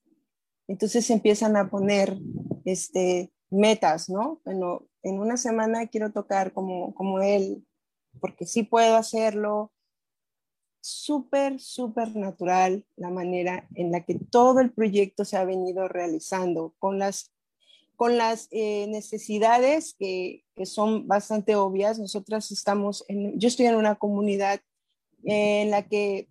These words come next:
el principal, la principal forma de vida es el turismo, ¿no? Donde el arte, por supuesto que no es una prioridad. Entonces,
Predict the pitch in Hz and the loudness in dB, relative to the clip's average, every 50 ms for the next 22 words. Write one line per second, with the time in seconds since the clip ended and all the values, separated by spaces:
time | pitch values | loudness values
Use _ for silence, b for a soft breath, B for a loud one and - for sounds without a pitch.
0 | _ _ - - 208 - - 196 220 220 214 - - 226 202 190 - 214 214 220 | _ _ -12 -10 -10 -8 -6 -6 -6 -6 -6 -6 -8 -8 -6 -4 0 0 2 2
1 | 226 233 233 220 _ _ _ _ _ _ _ _ _ _ _ _ _ _ _ _ | 0 0 -4 -6 _ _ _ _ _ _ _ _ _ _ _ _ _ _ _ _
2 | - 214 214 _ - 202 196 - 208 196 - 220 202 202 202 202 202 - _ _ | -20 -20 -16 _ -10 -10 -8 -8 -8 -6 -2 0 2 2 2 0 -4 -8 _ _
3 | _ _ _ - 285 - _ _ _ _ - 190 185 185 190 196 202 196 185 202 | _ _ _ -20 -20 -20 _ _ _ _ -8 -6 -6 -4 -4 -4 -4 -4 -2 -2
4 | 202 190 180 185 180 - 190 175 - - 185 185 214 220 208 - - 180 170 160 | -2 -2 -2 -4 -4 -6 -8 -6 -4 -4 -2 0 0 0 0 -2 -4 -8 -10 -8
5 | 165 170 170 185 208 233 240 _ _ _ _ _ _ _ _ _ _ _ _ _ | -8 -8 -6 -6 -8 -8 -10 _ _ _ _ _ _ _ _ _ _ _ _ _
6 | _ _ _ _ _ _ _ _ _ _ _ _ _ _ _ - 196 202 208 185 | _ _ _ _ _ _ _ _ _ _ _ _ _ _ _ -2 0 0 0 2
7 | 196 196 196 196 196 190 190 190 190 185 180 180 - - 190 185 180 190 202 214 | 2 2 2 2 2 0 0 0 -2 -2 -4 -6 -8 -8 -6 -4 -2 0 0 0
8 | 208 208 - - 196 190 185 190 185 - - _ _ _ - 185 190 185 - - | 0 -2 -6 -6 -6 -6 -4 -4 -6 -8 -10 _ _ _ -14 -14 -12 -12 -10 -12
9 | 170 - - 208 233 262 269 - - 254 254 247 226 214 208 208 208 202 208 - | -12 -6 -2 0 0 0 0 -2 -4 -4 -2 -2 -2 -2 -2 -2 -2 -4 -4 -6
10 | - 196 185 175 175 170 - 175 170 165 170 175 - - - - - - - - | -8 -8 -8 -6 -6 -6 -2 0 0 2 2 0 0 0 -2 -4 -6 -10 -18 -20
11 | - _ - - - - - - _ _ _ _ _ _ _ _ _ _ _ _ | -20 _ -10 -10 -10 -10 -12 -20 _ _ _ _ _ _ _ _ _ _ _ _
12 | _ _ _ _ _ _ _ _ _ _ _ _ _ - 208 214 - - 214 214 | _ _ _ _ _ _ _ _ _ _ _ _ _ 0 0 2 4 4 4 4
13 | 208 - - 214 214 226 233 226 - | 6 6 6 6 8 8 6 4 0